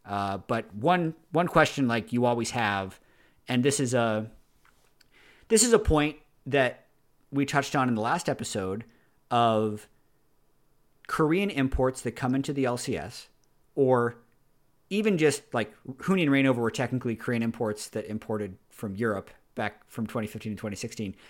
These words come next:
But, like, how long can you be this much better than the rest of the region without reverting to the mean?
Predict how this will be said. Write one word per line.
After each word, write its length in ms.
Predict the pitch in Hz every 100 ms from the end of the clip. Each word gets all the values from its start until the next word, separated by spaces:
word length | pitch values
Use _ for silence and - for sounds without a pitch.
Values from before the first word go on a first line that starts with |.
| -
But, 140 | 147 131
like, 220 | 127 123 - _ _ _ _ _
how 640 | - - 151 160 170 175 175 _ _ _ _ _ _ _ _ _ 123
long 640 | 143 151 139 113 107 113 - -
can 160 | 156
you 80 | 139
be 140 | 123 113
this 340 | 120 143 -
much 360 | 135 123 117 120
better 480 | 131 117 104 104 -
than 100 | 120
the 100 | 113
rest 280 | 113 110 -
of 280 | 113 104 -
the 80 | 110
region 500 | 120 135 180 190 208 - _ _ -
without 540 | 127 127 127 123 123 _ _
reverting 440 | 131 127 131 120 113
to 120 | 117
the 80 | 95
mean? 320 | 92 73